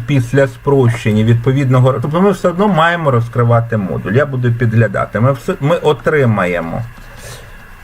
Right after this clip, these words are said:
ось таку ситуацію, яким і в першому випадку. Якщо х від двох до трьох, ми отримаємо, звичайно, хто не здогадався, таку саму ситуацію, як при першому способі розв'язування.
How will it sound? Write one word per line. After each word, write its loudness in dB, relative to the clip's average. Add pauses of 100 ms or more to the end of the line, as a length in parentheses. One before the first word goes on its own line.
(140)
ось 2
таку -2
ситуацію, -2 (200)
яким 0
і 0
в -2
першому 0
випадку. -4 (380)
Якщо -2
х -4
від 2
двох 2
до 2
трьох, 0
ми 4
отримаємо, 0
звичайно, 0
хто 2
не 4
здогадався, -2 (440)
таку -2
саму 0
ситуацію, 0
як 0 (760)
при 0
першому -2
способі -4
розв'язування. -2